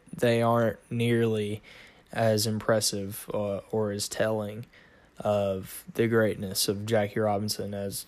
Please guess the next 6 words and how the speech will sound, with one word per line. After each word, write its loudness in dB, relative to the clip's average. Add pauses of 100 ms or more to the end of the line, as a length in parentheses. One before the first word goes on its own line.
(120)
what 2
he -2
did -2
for -6
baseball -4 (340)
and -6